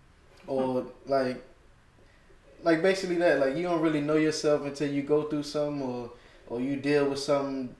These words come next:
Speaker 1: that's put you in rock bottom. Is that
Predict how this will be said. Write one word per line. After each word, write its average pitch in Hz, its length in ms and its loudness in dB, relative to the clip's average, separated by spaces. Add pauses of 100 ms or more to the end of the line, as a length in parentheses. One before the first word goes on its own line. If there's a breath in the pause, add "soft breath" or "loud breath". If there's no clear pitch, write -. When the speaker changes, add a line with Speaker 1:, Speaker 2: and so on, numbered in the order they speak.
(140)
Speaker 1:
that's 123 460 -8 (160)
put 151 200 -4
you 147 80 -4
in 127 120 -4
rock 127 260 0
bottom. 117 360 -4 (1120)
Is - 240 -10
that 160 260 -4